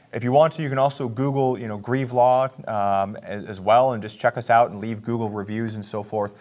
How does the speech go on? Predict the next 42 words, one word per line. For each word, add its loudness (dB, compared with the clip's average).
Guys, 4
I 0
do 0
personally -4
review, -2
and 0
I 0
realize 4
I -4
haven't -6
done 0
this -4
in -8
a -12
couple -2
months. -4
I've -14
been -10
candidly -8
super -12
busy -8
at -12
my -8
end. -10
I -6
apologize. -4
But 4
I 2
do, 0
at -6
some 4
point, -6
I -6
will -2
be -8
individually -6
going -4
through, -10
reading, -4
and -8
responding -8
to -10